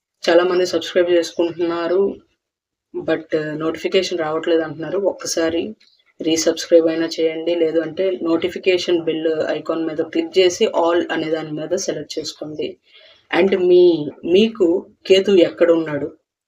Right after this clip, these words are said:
ఏ రాశిలో ఉన్నాడు, or ఏ ప్లానెట్‌తో ఇప్పుడు చెప్పిన కాంబినేషన్స్ ఏదైనా మీకు ఉన్నాయా? or లేదు అంటే కేతు మీకు మీ జాతకంలో ఎక్కడున్నాడు, ఏ రాశిలో ఉన్నాడు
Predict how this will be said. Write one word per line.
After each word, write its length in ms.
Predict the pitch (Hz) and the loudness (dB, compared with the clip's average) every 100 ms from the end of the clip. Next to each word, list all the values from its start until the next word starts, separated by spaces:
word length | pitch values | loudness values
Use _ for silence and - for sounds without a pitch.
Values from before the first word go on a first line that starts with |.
| - | -8
ఏ 160 | 156 175 | 4 6
రాశిలో 460 | 170 165 - 170 | 6 2 0 0
ఉన్నాడు, 400 | 160 147 147 147 165 - _ - _ | 0 -2 -4 -4 -6 -10 _ -20 _
or 160 | 165 180 - 165 | 4 4 4 4
ఏ 20 | 175 | 4
ప్లానెట్‌తో 560 | 175 170 170 - - - 277 | 4 2 2 -2 -4 -2 -2
ఇప్పుడు 240 | 165 180 | -2 0
చెప్పిన 300 | 175 - 175 170 160 | 0 0 0 2 2
కాంబినేషన్స్ 580 | 160 170 170 165 160 | 4 4 2 0 -4
ఏదైనా 260 | 160 160 160 160 | -4 -4 -4 -4
మీకు 220 | 156 - 147 | -8 -6 -2
ఉన్నాయా? 380 | 151 170 165 165 - _ - - - 170 | 0 2 2 -2 -6 _ -20 -20 -4 0
or 80 | 170 | 2
లేదు 360 | 160 180 202 202 190 | 4 4 4 2 2
అంటే 320 | 170 165 160 151 160 - _ | 2 0 0 0 -8 -14 _
కేతు 260 | - 220 226 214 185 | 2 4 4 2 2
మీకు 320 | 208 202 165 156 165 160 | 2 0 -6 -6 -4 2
మీ 100 | 190 | 4
జాతకంలో 720 | 190 175 165 - 156 147 147 170 165 156 | 6 2 2 -4 -6 -6 -2 -2 -2 -4
ఎక్కడున్నాడు, 600 | 156 170 170 165 156 175 156 | -2 0 0 0 -2 -2 0
ఏ 40 | 160 | 0
రాశిలో 440 | 165 156 147 160 156 | 0 -2 -6 -8 -8
ఉన్నాడు 320 | 151 151 147 | -8 -8 -6